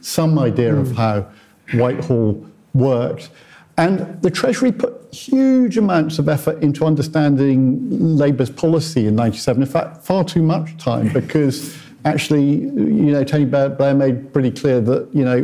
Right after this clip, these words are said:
Speaker 1: one shouldn't believe everything you read in the manifesto. And in any case, independence of the Bank of England wasn't there. The problem was far more just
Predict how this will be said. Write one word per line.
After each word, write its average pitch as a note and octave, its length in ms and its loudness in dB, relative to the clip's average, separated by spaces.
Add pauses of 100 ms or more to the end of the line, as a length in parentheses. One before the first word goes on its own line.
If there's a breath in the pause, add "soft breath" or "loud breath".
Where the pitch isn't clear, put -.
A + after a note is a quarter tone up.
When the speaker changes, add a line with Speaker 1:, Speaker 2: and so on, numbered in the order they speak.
(140)
Speaker 1:
one C3 120 0
shouldn't C3 220 0
believe B2+ 300 2
everything A#2+ 420 0
you B2 120 2
read A#2+ 180 0
in A#2+ 60 0
the B2 60 2
manifesto. B2+ 720 -2 (440 loud breath)
And D#3 140 2
in E3+ 120 2
any E3 180 2
case, C3 360 -2 (260)
independence D3 400 0
of - 40 -8
the B2+ 60 -2
Bank B2+ 180 0
of - 60 -2
England A#2+ 240 2
wasn't A#2+ 300 -2 (160)
there. A#2 480 -2 (300 loud breath)
The D3+ 80 -2
problem A3 360 0
was F3 120 0
far F3 240 0
more D3+ 320 2
just - 400 -4